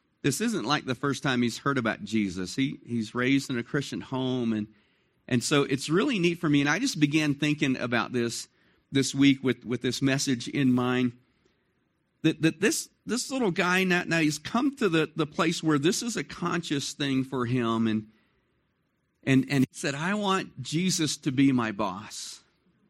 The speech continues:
I want him to be my Savior." And, and, and my first thought is, you know, boy, six years old, that's pretty young. And then I thought, yeah, but that's exactly what we're taught to do in Scripture.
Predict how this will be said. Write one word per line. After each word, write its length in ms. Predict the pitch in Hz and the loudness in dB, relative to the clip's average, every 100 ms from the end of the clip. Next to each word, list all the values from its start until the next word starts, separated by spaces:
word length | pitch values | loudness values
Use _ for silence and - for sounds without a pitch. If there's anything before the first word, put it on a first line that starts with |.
| _ _ _ _ _ | _ _ _ _ _
I 120 | 127 | -10
want 240 | 139 156 190 | -6 -4 -2
him 140 | 202 | -2
to 140 | 180 160 | 0 2
be 420 | 143 143 135 131 - | 6 6 4 -2 -4
my 220 | 123 120 | -4 -4
Savior." 640 | - 107 101 98 98 58 - _ _ _ _ _ _ _ _ _ _ _ _ | -4 -2 -2 -2 -6 -12 -16 _ _ _ _ _ _ _ _ _ _ _ _
And, 180 | - 170 | 2 4
and, 280 | 170 170 170 | 6 4 4
and 100 | 165 | 4
my 140 | 165 | 4
first 320 | 151 233 277 - | 4 2 0 0
thought 180 | 170 | -4
is, 180 | 151 123 | -2 -2
you 80 | 143 | -2
know, 120 | 175 | -2
boy, 240 | 139 156 147 | -4 -6 -6
six 360 | - 214 - | -6 -8 -6
years 280 | 180 139 123 | -2 0 0
old, 260 | 143 143 113 | -2 -2 -4
that's 220 | 170 - | -6 -8
pretty 280 | _ 185 165 | _ -4 -2
young. 600 | 123 139 143 147 104 101 _ _ _ _ _ _ _ _ _ _ _ _ - | -2 -4 -6 -10 -10 -14 _ _ _ _ _ _ _ _ _ _ _ _ 2
And 140 | 131 | 4
then 120 | 196 | 4
I 120 | 226 | 2
thought, 360 | 185 180 156 139 _ _ _ _ _ - _ - 131 | -2 -4 -4 -6 _ _ _ _ _ -20 _ -14 -12
yeah, 340 | 131 202 247 | -8 -8 -6
but 120 | 127 135 | -8 -6
that's 220 | 185 185 | -6 -4
exactly 600 | 151 117 151 190 254 202 | -6 -4 -6 -6 -4 -2
what 200 | 156 180 | -2 -2
we're 140 | 156 | -4
taught 360 | 147 156 160 - | -4 -6 -8 -4
to 80 | 151 | -6
do 360 | 123 156 220 | -2 0 0
in 140 | 139 107 | -2 -4
Scripture. 720 | - 262 339 - - - | -6 -8 -8 -8 -10 -12